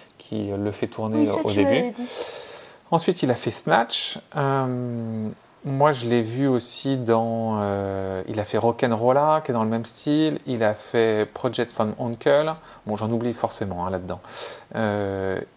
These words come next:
Speaker 1: il a, moi, il a eu un tournant que j'ai pas aimé, euh, quand il a fait, c'est lui qui a fait l'adaptation live d'Aladdin.
Speaker 2: Pas vu.
Speaker 1: Avec Will Smith, où c'est Will Smith qui joue
Speaker 2: Non, je l'ai
Speaker 1: le
Speaker 2: pas vu.
Speaker 1: Tu l'as pas vu, très bien, moi non plus. Euh, j'avais pas du tout envie de le voir. Il a eu un gros projet, euh,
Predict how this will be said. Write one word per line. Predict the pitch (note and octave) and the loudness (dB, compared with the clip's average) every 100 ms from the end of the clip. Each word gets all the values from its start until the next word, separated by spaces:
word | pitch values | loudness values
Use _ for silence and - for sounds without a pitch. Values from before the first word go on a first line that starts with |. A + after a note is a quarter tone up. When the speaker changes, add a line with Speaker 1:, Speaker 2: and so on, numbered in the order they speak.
| _ - | _ -2
Speaker 1:
il | B2 A#2+ | 2 6
a, | A#2+ A2+ A2+ A2 G#2 G2+ G2+ G2 - | 6 6 4 4 4 4 2 -2 0
moi, | B2+ C3 | 2 6
il | |
a | A#2 | 6
eu | A#2+ | 4
un | A#2 | 2
tournant | A#2 A#2+ A#2+ A#2+ | 2 2 2 0
que | |
j'ai | A2 | -2
pas | - G#2+ | 2 2
aimé, | G#2+ G#2+ A2+ A#2 A2 | 2 0 0 0 0
euh, | G2 G2 | -2 -4
quand | G#2 - | -8 -4
il | G#2 | -2
a | |
fait, | G#2 - | -2 -6
c'est | - G#2+ | -4 -2
lui | B2 | 0
qui | C#3+ | 0
a | A#2 | -2
fait | A2+ | 0
l'adaptation | G#2+ G#2 A2 A2+ - B2 A#2 | 0 0 -2 -4 -4 -4 2
live | A#2 A2 | 2 4
d'Aladdin. | G#2 G#2 G#2+ D3+ - _ _ _ _ _ - _ _ - | 2 2 2 -4 -10 _ _ _ _ _ -20 _ _ -10
Speaker 2:
Pas | B3 | -8
vu. | G#3 G#3+ _ _ - | -8 -12 _ _ -6
Speaker 1:
Avec | A2+ G#2 G#2+ G#2+ | -4 0 -2 0
Will | A#2+ A2 | -2 -2
Smith, | - A2+ - - _ - | -6 -8 -12 -20 _ -16
où | A2+ | -6
c'est | A#2 | -2
Will | A2 A2+ | 0 -2
Smith | - B2 B2 - | -4 -4 -4 -6
qui | A2 | -8
joue | G#2 | -2
Speaker 2:
Non, | - | 2
je | D#4 | 2
l'ai | - | 2
Speaker 1:
le | |
Speaker 2:
pas | G#2 | 2
vu. | - - | 0 -6
Speaker 1:
Tu | - | 2
l'as | A#2 | 2
pas | G2 | 2
vu, | F#2 F#2+ | -4 -8
très | - G2+ | -6 -4
bien, | G2+ | -2
moi | A2+ G#2+ | -4 -4
non | G2+ | -4
plus. | - A2 - - - - - - | -6 -10 -12 -16 -10 -10 -10 -10
Euh, | |
j'avais | G2 G2+ | -4 -2
pas | A#2+ | 0
du | A#2 | -2
tout | - A#2 | -2 -4
envie | G2 | -2
de | G2+ | -4
le | |
voir. | F#2+ G2+ C3+ - | 0 2 2 0
Il | C3 A#2+ A#2+ | -2 4 6
a | A#2 A#2 A#2 A2+ A2 A2 - | 6 6 4 4 2 2 0
eu | E3 | 2
un | C#3 A2+ | 2 4
gros | A2 D3 E3 | 4 4 2
projet, | - D3 B2+ C#3 | 2 2 2 2
euh, | C3+ C3+ A#2 | 2 2 2